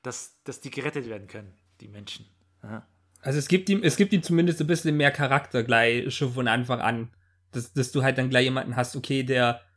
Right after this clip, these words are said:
Speaker 2: es zumindest auch mal erwägt. Also der jetzt, der jetzt dann nicht das gleich irgendwie total, ähm, der die Idee jetzt dann to-, total weghaut, sondern der dann sagt, „Okay, ich,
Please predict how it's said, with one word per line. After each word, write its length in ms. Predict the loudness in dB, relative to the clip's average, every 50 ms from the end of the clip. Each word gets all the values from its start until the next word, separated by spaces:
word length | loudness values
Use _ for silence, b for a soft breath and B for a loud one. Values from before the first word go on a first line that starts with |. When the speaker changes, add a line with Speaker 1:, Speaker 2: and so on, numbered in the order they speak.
| _ _ _ _ _ _ _ _ _ -20 -20 _ _ -2
Speaker 2:
es 200 | 0 0 2 2
zumindest 420 | 4 6 6 8 8 8 8 8
auch 120 | 6 4 6
mal 140 | 6 4 4
erwägt. 560 | 4 2 4 6 6 8 6 6 2 -2 -4
Also 180 | -2 -2 -2
der 160 | 0 2 2 2
jetzt, 180 | 2 0 -2
der 320 | -6 -6 -6 -4 -2 -2 -2
jetzt 160 | -2 -2 -2
dann 100 | 0 0
nicht 160 | 0 0 -2 -6 _ _ -16
das 260 | -10 -8 -8 -6 -2
gleich 160 | 0 0 2
irgendwie 260 | 2 0 -2 -4 -6 -6
total, 560 | -8 -8 -2 0 2 4 4 4 2 0 -4 _ _ _ _ _ _ _ _ _ _ _ _ _ _ _
ähm, 360 | -10 -8 -6 -6 -8 -8 -12 -14 _ _ _ _ _ _ -20 -20 b b b b b b _ _ _ _ _ _ _
der 100 | -4 -4
die 140 | -2 -2 -4
Idee 180 | -4 -2 0 -2
jetzt 160 | -2 -2 -4
dann 140 | -4 -6 -4
to-, 220 | -6 -8 -10 -12
total 360 | -14 -14 -10 -6 -2 -2 -2 0
weghaut, 320 | -2 -2 -2 -2 -2 -2
sondern 200 | -2 -2 -2 -2
der 120 | -2 -2 -4
dann 120 | -4 -4
sagt, 200 | -4 -4 -6 -6 -8
„Okay, 240 | -8 -6 -4 -4
ich, 300 | -4 -4 -6 -6 -10 -16